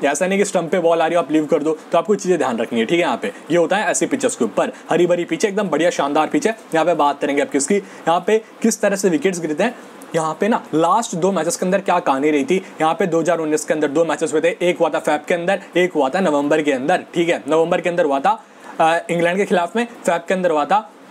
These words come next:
बांग्लादेश के खिलाफ में। ये भी याद रखना पड़ता है दोस्तों आपके लिए, इतनी मेहनत शिद्दत से cover करते हैं हर चीज़ को।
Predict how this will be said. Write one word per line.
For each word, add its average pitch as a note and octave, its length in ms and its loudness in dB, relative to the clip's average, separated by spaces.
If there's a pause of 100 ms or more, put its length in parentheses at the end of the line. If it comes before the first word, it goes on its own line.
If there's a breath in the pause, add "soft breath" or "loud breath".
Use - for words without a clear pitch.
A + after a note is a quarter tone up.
(400)
बांग्लादेश D#3 380 -2
के D#3+ 100 0
खिलाफ A#2 300 -2
में। A2 100 -4 (180)
ये D3 100 2
भी E3 80 2
याद C#3+ 180 2
रखना C#3 200 -2
पड़ता C3 220 0
है B2+ 40 0
दोस्तों B2+ 240 -2
आपके C3 140 -2
लिए, C3 80 2
इतनी C3+ 140 0
मेहनत D3 220 0
शिद्दत E3+ 260 0
से F3+ 140 -2
cover E3 240 2
करते D#3 220 0
हैं D3 60 0
हर D3 80 0
चीज़ D3 240 -2
को। D#3+ 160 2